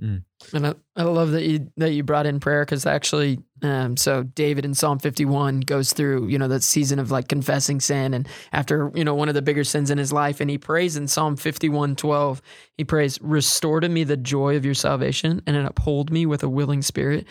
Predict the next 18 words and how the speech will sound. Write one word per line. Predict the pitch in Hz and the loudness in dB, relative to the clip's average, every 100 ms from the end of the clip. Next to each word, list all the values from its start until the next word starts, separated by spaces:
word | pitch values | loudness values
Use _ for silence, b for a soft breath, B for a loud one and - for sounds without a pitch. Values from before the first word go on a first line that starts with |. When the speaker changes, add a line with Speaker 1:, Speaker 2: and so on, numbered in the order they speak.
| B B | B B
Speaker 2:
And | 156 | -2
I | 156 | 0
think | 226 190 | 0 0
that's | 156 156 | 0 0
the | 175 | -2
part | 143 156 160 156 | 0 0 0 -2
that | 143 | -4
sometimes | - 143 147 143 135 | -2 -2 0 0 0
we | |
can | 139 135 | -2 0
be | 135 | -2
tempted | - 131 139 | -2 -4 -2
to | 135 | 0
miss | 131 127 | 0 0
out | 139 139 | 0 0
on, | 160 | 0
is, | 156 135 | 0 0
like, | - | -2